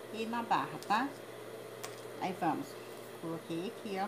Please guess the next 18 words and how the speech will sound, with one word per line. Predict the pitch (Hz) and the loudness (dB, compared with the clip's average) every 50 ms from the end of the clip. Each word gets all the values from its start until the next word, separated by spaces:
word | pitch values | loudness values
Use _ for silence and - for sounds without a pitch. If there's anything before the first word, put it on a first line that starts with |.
| 202 - 208 | 0 -2 -4
medi | 185 180 175 - 190 185 - | -4 -4 -4 -4 -6 -4 -4
dezesseis, | - 208 - 202 202 196 - - 180 160 170 208 - - - - - | -4 -4 -4 -4 -4 -4 -2 -2 -2 0 -2 -2 -4 -8 -8 -8 -6
daqui | - 175 - - 254 240 | -6 -6 -4 -4 -4 -4
de | - - - - | -4 -6 -8 -6
cima | 214 208 214 220 220 - - - - - - - - - - - - - | -6 -4 -4 -4 -4 -4 -6 -8 -8 -8 -8 -8 -8 -8 -10 -8 -8 -8
até | 214 - 202 | -4 -2 -2
aqui, | 196 196 - 143 | -2 -2 -2 -2
ó, | - - 156 160 | -2 -2 -2 -4
dezesseis | - - 160 151 - - 190 185 196 196 - - | -6 -6 -6 -6 -4 -4 -4 -4 -4 -6 -6 -4
centímetros, | - - 208 - - - 156 131 - - - - - - - - - - | -4 -4 -4 -4 -2 -2 0 0 -2 -4 -6 -8 -10 -10 -10 -10 -8 -6
tá? | - 87 - - - - - - - - - - - - | -4 -4 -4 -6 -8 -8 -10 -10 -10 -10 -10 -8 -6 -2
Aqui | - 185 185 - - 196 | 0 0 0 0 0 0
eu | 196 | 0
vou | 196 208 214 208 202 190 | 0 0 0 -2 -2 -2
vir | - 196 202 202 214 220 - - - - - - - - - - - - - - - - - - - - - - - - - | -2 -2 0 0 -2 -2 -4 -6 -8 -10 -10 -10 -10 -10 -8 -10 -10 -10 -10 -10 -10 -10 -10 -10 -10 -10 -10 -10 -10 -8 -4
fechar | - 220 214 220 - - - 220 190 175 175 175 - - - - - - - - - - - - - - - - - - - - - - - - - - - - 196 | -2 -2 -2 -2 -4 -2 2 4 4 4 4 2 -2 -6 -8 -8 -8 -8 -10 -10 -10 -10 -10 -10 -10 -10 -8 -8 -8 -10 -8 -8 -8 -8 -8 -10 -10 -10 -8 -8 -6
essa | 190 - 170 | -2 -2 -2
parte | - - - 139 139 147 165 175 - - - 320 | -2 0 0 2 4 4 4 2 -2 -4 -4 -4